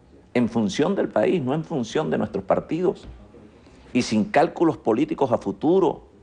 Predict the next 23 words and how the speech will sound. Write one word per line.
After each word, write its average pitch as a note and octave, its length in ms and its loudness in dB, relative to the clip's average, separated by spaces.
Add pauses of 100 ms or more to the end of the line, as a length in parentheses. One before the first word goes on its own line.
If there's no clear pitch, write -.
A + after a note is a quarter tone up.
(520)
No B2 140 2
es C3 80 0
quien D#3 180 0
pretenda C3+ 640 2
hoy C#3+ 180 4
ser B2 240 -2
candidato A2+ 840 0
para E2+ 280 0
una G2+ 240 -2
asamblea G2+ 720 0
o A#2 100 0
para F#2 200 -2
un G2+ 120 -6
cargo A#2 400 0
de A2 60 0
representación F#2+ 840 -4
popular F#2+ 420 -2
a A2 40 -2
futuro. F#2+ 500 -4 (580)
Se - 160 0
trata B2+ 320 0
de C#3 80 -2
la A#2 140 -4